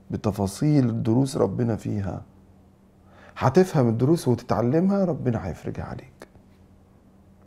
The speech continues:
مش هتتعلم من دروس الحياة وتسيب نفسك ملطشة للدنيا، مش هتتعلم من الدروس.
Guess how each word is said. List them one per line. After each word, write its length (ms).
مش 180
هتتعلم 640
من 240
دروس 280
الحياة 500
وتسيب 400
نفسك 500
ملطشة 680
للدنيا، 680
مش 140
هتتعلم 480
من 140
الدروس. 600